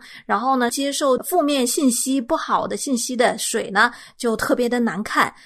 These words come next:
啊。由此他得出来那个正能量和负能量对这种水啊是有起作用的。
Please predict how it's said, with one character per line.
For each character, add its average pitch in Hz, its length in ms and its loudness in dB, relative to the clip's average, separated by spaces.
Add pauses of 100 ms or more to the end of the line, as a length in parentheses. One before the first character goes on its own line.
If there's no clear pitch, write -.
(120)
啊。 214 140 0
由 226 200 4
此 294 220 -2
他 247 160 -2
得 226 220 0
出 262 200 0
来 220 280 0
那 220 100 -4
个 208 80 -4 (200)
正 302 240 2
能 214 240 0
量 214 240 0
和 226 160 -4
负 330 280 0
能 202 220 2
量 190 200 -6
对 269 140 2
这 277 140 0
种 233 260 0
水 - 380 2
啊 190 200 0
是 240 260 -2
有 208 220 0
起 - 260 0
作 302 260 4
用 208 160 0
的。 175 140 -10